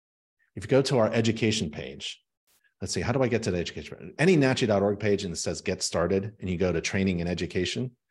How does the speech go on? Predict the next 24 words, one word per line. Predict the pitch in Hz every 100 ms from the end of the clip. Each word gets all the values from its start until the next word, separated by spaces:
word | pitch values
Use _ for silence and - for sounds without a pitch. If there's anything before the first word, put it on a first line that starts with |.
| _ _ -
that's | 120 120
our | 101
education | 101 92 104 104 82
page. | - 67 71 - - _ _ 98
If |
you | 98
scroll | - - 123 151 165
down | 131 92 76 76 101 - _ _ _ _ _ _ _
and | 107
you | 101
type | - 123 127
in | 101 80
business, | 101 80 71 - - - _ _ _ _ _ _ _ _ _ _ _ _ _ _ _ _ -
there's | 113 117
a |
course | 110 160 151
called | - 107
the | -
Home | 123 151
Inspection | 135 127 - 107
Business | 107 95 98 95
and | 85
Marketing | 95 104 123 120
course. | 139 147 - -